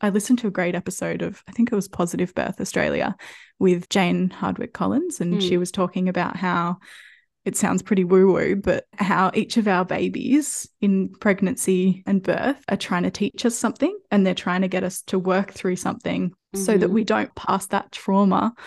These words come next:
Speaker 1: or unhealthy coping kind of ways that we've had throughout our life onto them.
Speaker 2: Yeah.
Speaker 1: And I've been thinking about it so much, since I listened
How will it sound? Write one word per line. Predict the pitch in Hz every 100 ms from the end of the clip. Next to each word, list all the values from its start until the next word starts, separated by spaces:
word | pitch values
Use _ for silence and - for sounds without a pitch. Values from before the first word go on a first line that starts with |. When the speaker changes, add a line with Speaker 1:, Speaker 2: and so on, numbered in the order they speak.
| -
Speaker 1:
or | 226 202
unhealthy | 196 185 - 190
coping | 190 - 190 185
kind | 185 185
of | 185 - - _ _ _ -
ways | 190 208 247 -
that | -
we've | 196 185 - _ _ _
had | - 202 196
throughout | - 185 202 196
our | 185
life | 190 202 190 - -
onto | 202 190 190
them. | 185 247 403 - -
Speaker 2:
Yeah. | 196
Speaker 1:
And | 190 185 185 - _ _ -
I've | 196
been | 202 202
thinking | - 202 226
about | 202
it | -
so | - 196 185
much, | 185 - - - _ -
since | - 190 - - _ -
I | 180
listened | 196 185 220